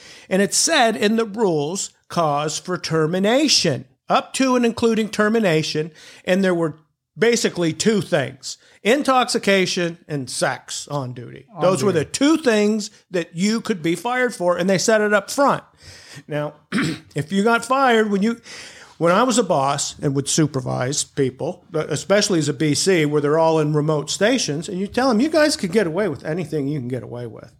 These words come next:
Speaker 1: The problem happens is when you don't get away with it anymore. And then if you're doing a certain set of things, nobody can save you. So it's almost like a wall fell on you and killed you. So if you do a certain set of things that we say you,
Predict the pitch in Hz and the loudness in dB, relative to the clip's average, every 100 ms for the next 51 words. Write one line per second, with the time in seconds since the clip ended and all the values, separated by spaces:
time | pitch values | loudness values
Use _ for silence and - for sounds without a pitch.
0 | - 139 214 262 202 135 165 165 - 113 | -12 -6 0 0 0 -2 0 0 -2 -6
1 | 120 - 131 156 151 156 151 139 135 120 | -8 -2 0 2 4 4 4 2 0 0
2 | 127 120 120 120 113 110 113 120 - _ | -2 -4 -6 -6 -6 -8 -10 -12 -16 _
3 | - - - - - 135 139 202 277 226 | -20 -20 -20 -20 -8 -4 0 4 4 4
4 | 202 151 - 233 226 233 165 233 226 175 | 2 0 -2 -2 0 0 0 0 -2 0
5 | 214 165 - 220 208 156 147 131 208 180 | 2 2 0 0 0 0 -2 0 2 2
6 | 160 151 139 131 - 175 233 - 113 - | 0 0 -2 0 2 2 2 -2 -8 -12
7 | - - 185 165 208 277 233 185 190 165 | -10 -2 0 0 2 4 4 2 2 0
8 | 143 123 139 156 160 160 - 156 156 156 | -2 -2 0 2 2 0 0 0 2 0
9 | 156 151 143 139 131 120 123 127 127 127 | 0 0 -2 -4 -6 -8 -10 -14 -14 -14
10 | - - - - - 147 135 139 143 185 | -18 -20 -20 -20 -6 -4 -4 -8 -4 -2
11 | 254 262 262 214 147 185 208 214 214 - | 0 2 2 2 2 0 0 0 -2 0
12 | 226 226 226 254 247 180 196 156 165 160 | 2 2 2 2 4 2 0 0 -2 -2
13 | 170 208 233 247 190 - - - 254 214 | -2 0 2 0 -4 -12 -6 -2 2 2
14 | 180 175 202 | 2 0 -2